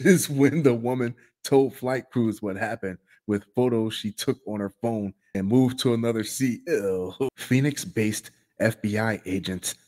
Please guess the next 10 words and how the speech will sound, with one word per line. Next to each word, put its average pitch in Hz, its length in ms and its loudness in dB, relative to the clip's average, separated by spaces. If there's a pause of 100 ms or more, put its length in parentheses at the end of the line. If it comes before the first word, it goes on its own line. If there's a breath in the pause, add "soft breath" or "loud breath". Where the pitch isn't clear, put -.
spoke - 440 2
with 113 240 2
McGarity 98 720 0
after 92 420 -2
the 87 100 -6
flight 98 360 -4 (360 soft breath)
and 92 220 -4
say 98 260 -2
he 95 160 -2
quickly 117 580 2